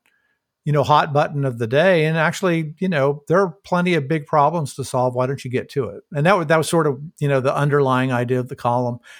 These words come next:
it's not new, and it's gonna happen, you know, continually again. And we're entering, we're actually in an election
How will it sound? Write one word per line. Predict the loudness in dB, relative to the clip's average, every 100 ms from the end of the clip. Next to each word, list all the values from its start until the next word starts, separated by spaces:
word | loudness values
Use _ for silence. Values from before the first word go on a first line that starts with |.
| _ _ _
it's | -4 2
not | 2 2
new, | 0 0 -2 -4
and | -2 0
it's | 0
gonna | 0 2
happen, | 2 2 2 0 -2 -2
you | 0
know, | 0
continually | 0 -2 0 0 2 2 2 2
again. | 0 -2 -2 -4 -10 -20 _ -4
And | 0
we're | 4 4
entering, | 4 4 4 2 0 0
we're | 0 4
actually | 4 2 0 -4
in | -2 0 0 0 -4
an | -4
election | 0 0 0 -2 -4 -4 -6